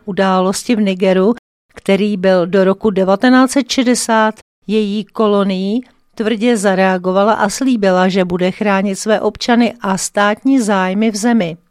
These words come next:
Podtitulek Tábor nespokojených.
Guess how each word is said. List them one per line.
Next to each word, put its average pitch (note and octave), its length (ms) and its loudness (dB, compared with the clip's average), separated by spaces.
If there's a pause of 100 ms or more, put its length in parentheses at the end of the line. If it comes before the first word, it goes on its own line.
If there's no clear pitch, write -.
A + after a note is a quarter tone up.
(300)
Podtitulek F3 720 -2 (420)
Tábor A#3+ 540 0 (180)
nespokojených. F#3 1120 -2